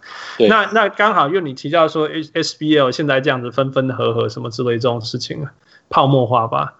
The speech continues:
Speaker 2: 嗯，
Speaker 1: 嗯。
Speaker 2: 我，我突然想到的是说，那有没有可能，呃，H B L跟A B L这条线，呃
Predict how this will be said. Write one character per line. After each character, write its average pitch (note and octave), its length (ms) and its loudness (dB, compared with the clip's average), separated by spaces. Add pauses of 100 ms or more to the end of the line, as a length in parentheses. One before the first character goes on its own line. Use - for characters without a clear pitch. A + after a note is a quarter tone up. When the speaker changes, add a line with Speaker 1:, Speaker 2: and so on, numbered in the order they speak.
(380)
Speaker 2:
嗯， B2+ 300 4
Speaker 1:
嗯。 D#3 100 -8 (340)
Speaker 2:
我， D#3 200 4
我 D#3 40 8
突 F#3 160 2
然 G#3 120 6
想 C#3 220 2
到 E3+ 140 4
的 C3+ 80 0
是 C#3 200 -6
说， C3+ 320 -6
那 G#3 320 -2
有 D3+ 100 -2
没 D#3 80 -4
有 F#3+ 140 0
可 C#3+ 160 -6
能， A#2+ 340 -10 (140)
呃 C#3+ 140 -4
，H D#3+ 260 -2
B F3 160 2
L C#3 320 2 (100)
跟 D3+ 200 2
A D3 140 4
B D3 200 4
L C3 80 6
这 D3 100 -4
条 C3 220 2
线， B2+ 340 -4
呃 D3 140 -6